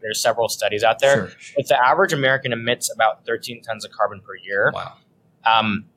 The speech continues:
Speaker 1: look, if you're, you know, flying more often or going on vacations or you eat more red meat, for example, y-, your carbon foot-, footprint's gonna be higher, right?
Speaker 2: Mm-hmm.
Speaker 1: And so that's why we just said, "Okay, let's just make it twenty-eight tons,"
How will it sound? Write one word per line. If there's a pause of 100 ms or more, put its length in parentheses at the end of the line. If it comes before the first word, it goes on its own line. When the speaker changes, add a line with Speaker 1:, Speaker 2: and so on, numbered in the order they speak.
(600)
Speaker 1:
look,
if
you're,
you
know,
flying
more
often
or
going
on
vacations
or
you
eat
more
red
meat,
for
example, (320)
y-,
your
carbon
foot-, (140)
footprint's
gonna
be
higher, (100)
right?
Speaker 2:
Mm-hmm. (300)
Speaker 1:
And
so
that's
why
we
just
said,
"Okay,
let's
just
make
it
twenty-eight
tons,"